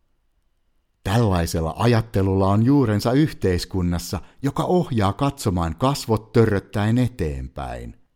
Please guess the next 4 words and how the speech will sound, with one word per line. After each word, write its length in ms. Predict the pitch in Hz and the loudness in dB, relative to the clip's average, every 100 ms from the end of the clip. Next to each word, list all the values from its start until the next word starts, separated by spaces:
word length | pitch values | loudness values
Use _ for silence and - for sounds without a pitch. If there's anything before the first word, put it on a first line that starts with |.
| _ _ _ _ - | _ _ _ _ -8
Hetkessä 480 | 202 - 117 - 120 | -8 -4 -6 -6 -4
eläminen 580 | 127 127 101 98 95 98 | 0 2 2 0 0 2
yhdistetään 720 | 110 95 92 - 87 87 85 | 0 0 -4 -6 -4 -4 0
huono-osaisuuteen 1300 | 110 131 113 98 113 113 87 85 80 85 82 85 85 | 4 4 4 2 0 0 -2 -4 -4 -6 -4 -4 -4